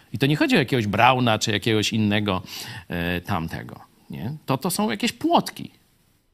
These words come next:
Tutaj jest grubsza sprawa. Polska jest, no, można powiedzieć, areną wpływu. Takie przeciąganie liny jest w Polsce. Znaczy było, teraz mam nadzieję, że przeszliśmy już na stronę Zachodu. Ale za czasów Kaczyńskiego to było droga na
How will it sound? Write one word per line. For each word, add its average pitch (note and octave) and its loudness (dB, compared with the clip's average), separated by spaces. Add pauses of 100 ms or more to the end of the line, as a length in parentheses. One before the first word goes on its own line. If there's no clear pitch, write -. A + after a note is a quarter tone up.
(500)
Tutaj A3 2
jest C#3+ 2
grubsza D3 2
sprawa. G#3 0 (480)
Polska B2+ -2
jest, D#3 -2
no, C#3+ 0
można D3+ 0
powiedzieć, D3+ 0
areną E3+ 2
wpływu. G3 0
Takie C3+ -2
przeciąganie E3 2
liny A#3+ 0
jest F#2 2
w - -14
Polsce. F2+ -2
Znaczy F2+ -6
było, C3+ 0
teraz G2 -4
mam G2 -4
nadzieję, G2+ -2
że G2+ -6
przeszliśmy E3 -4
już G2 -6 (380)
na B2 -4
stronę A2 -2 (100)
Zachodu. D3 0 (340)
Ale A#2+ 0
za C3 2
czasów F3 0
Kaczyńskiego C3 -2
to G3+ -2
było C#3 0 (360)
droga B2 4 (120)
na G2 0